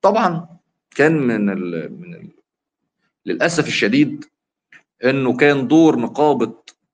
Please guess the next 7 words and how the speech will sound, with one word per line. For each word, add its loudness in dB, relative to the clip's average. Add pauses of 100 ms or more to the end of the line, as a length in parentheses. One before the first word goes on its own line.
(220)
ال-، -8
الصحفيين -4 (1300)
أكثر 0
شفافية 2
وأكثر 2
قوة 2
و-، -2